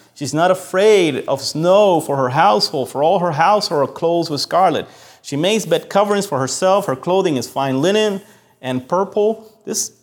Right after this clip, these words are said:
this woman is amazing. Her husband is known in the gates. This is the one and only mention of her husband in the entire passage. Her husband is known in the gates. What, what does her husband do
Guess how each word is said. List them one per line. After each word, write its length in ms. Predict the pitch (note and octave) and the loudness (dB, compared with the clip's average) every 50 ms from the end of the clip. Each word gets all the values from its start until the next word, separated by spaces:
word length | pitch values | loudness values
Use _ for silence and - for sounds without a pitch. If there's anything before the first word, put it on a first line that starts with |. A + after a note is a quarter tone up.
| _ _ | _ _
this 400 | - C3+ E3+ A#3+ A#3 - - - | -8 -4 -4 -4 -4 -6 -10 -10
woman 260 | - D#3+ F3+ F3 D#3 D3 | -8 -6 -4 -2 -2 -2
is 120 | C#3+ - | -4 -4
amazing. 560 | C3 D3+ G3 C4+ C#4 F#3 B2+ B2 - A2+ A2+ - _ _ _ _ | -4 -4 -2 -2 -2 -2 -2 -4 -6 -10 -16 -20 _ _ _ _
Her 120 | - D3 C#3+ | -6 -4 0
husband 480 | B2+ E3+ G#3+ B3+ A3+ G3 F3+ G#3 G3+ | 2 4 4 4 2 2 2 2 2
is 160 | F3+ D#3 C3 C#3+ | 2 0 0 0
known 480 | D3+ D#3+ F3+ A3+ C#4+ E4+ E4+ E4 D#4 | 2 2 4 6 6 6 6 4 4
in 100 | D#4 D4 | 2 2
the 80 | C#4+ C4+ | 0 2
gates. 560 | C4+ C4+ A3+ E3+ C3+ A2+ - - - - - - - | 2 2 2 2 0 -2 -4 -10 -14 -16 -18 -18 -16
This 160 | D#3 E3 - | -16 -12 -12
is 120 | F#3+ D3+ | -12 -12
the 160 | - A#2+ A2 | -10 -10 -10
one 460 | - - - - B2+ C#3 D#3 E3+ F3+ E3+ | -12 -12 -16 -12 -6 -4 -2 -2 -2 -2
and 80 | D#3+ | -2
only 240 | D#3 E3 F3 F3 F3+ | -2 0 0 0 -2
mention 400 | E3+ D#3 C#3+ C3+ B2 B2+ A2+ A#2 | -2 -2 -2 -4 -4 -6 -8 -10
of 60 | A#2 | -10
her 140 | - A#2+ A2+ | -10 -8 -6
husband 400 | B2+ C3 C3 C3 B2 B2+ A#2+ A2+ | -4 -2 -4 -4 -4 -8 -10 -10
in 80 | A#2 A2+ | -10 -10
the 100 | A2 G#2 | -10 -12
entire 640 | G2+ G#2 - - C#3+ D3 D3+ C#3 C3+ D#3 D3+ - - - _ _ _ _ _ - | -12 -10 -6 -4 -2 0 0 0 0 -2 -4 -8 -14 -20 _ _ _ _ _ -4
passage. 480 | - D#3 D#3 E3 E3 - A#3+ A#3 - - - _ _ _ | 0 2 2 2 2 0 -4 -6 -8 -14 -20 _ _ _
Her 180 | - - G3 G3 | -4 -2 0 2
husband 460 | E3 G3+ C4+ D4 C4+ G#3+ G#3 B3 A#3+ | 4 4 4 4 4 4 2 2 2
is 120 | A3+ E3+ D#3 | 2 2 2
known 380 | F3 G3 B3 D4 E4 F4 E4+ | 2 4 6 6 6 6 6
in 140 | E4 D#4 C#4+ | 4 4 2
the 80 | C#4+ B3 | 0 0
gates. 280 | G#3+ A3 F3+ C#3+ C#3 | 2 2 4 2 2
What, 280 | - A3 B3 B3 A#3 - | 0 -2 -2 -4 -6 -6
what 180 | F#3+ G#3 C4+ | -4 -4 -2
does 140 | - - C4+ | -2 0 0
her 160 | B3 B3 A3 | 2 2 2
husband 420 | F#3+ G3 A3+ A3 E3+ D#3+ F3+ F3 C3+ | 2 2 2 2 2 0 -2 -2 -2
do 240 | C#3+ C#3+ A2+ - | -2 -4 -4 -4